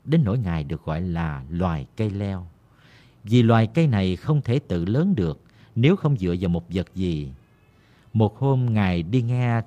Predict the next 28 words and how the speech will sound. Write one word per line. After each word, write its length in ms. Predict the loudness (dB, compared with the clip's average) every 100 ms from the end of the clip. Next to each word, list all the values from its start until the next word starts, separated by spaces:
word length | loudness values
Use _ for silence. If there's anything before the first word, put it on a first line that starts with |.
| _ _
trưởng 240 | -2 0 0
lão 460 | -2 -2 -4 -6 -10 -18 -4
Venudatta 960 | 0 0 0 0 0 -2 -2 -2 -2 -2
giảng. 360 | -4 -4 -4 -6 -8 -20 -20 -12 0
Ngài 240 | 2 2
trở 160 | 2 0
thành 300 | 0 -2 -2
sáng 280 | -2 -2
suốt, 340 | -2 -2 -4 -4 _ _ _ _ _ 2
trí 140 | 2
tuệ 300 | 2 0 0
chín 260 | 0 0 2
mùi. 440 | 2 0 -2 -6 -12 _ -2
Ngài 120 | 0
hỏi 240 | 2 0 0
vị 220 | 0 0 -2
thầy 340 | -2 0 0
của 140 | 0
Ngài 380 | -2 0 -2 -2 0
với 80 |
những 280 | 0 0 -2
bài 260 | -2 -2 -4
kệ: 380 | -6 -6 -6 -10 -14 -18 -20 -20 -20 -20 -20 -20 -8
"Những 420 | 0 2 4 4 4
bổn 180 | 2
phận 340 | 2 0 0 -2 0
cần 200 | 2 4
làm 460 | 2 0 -2 -4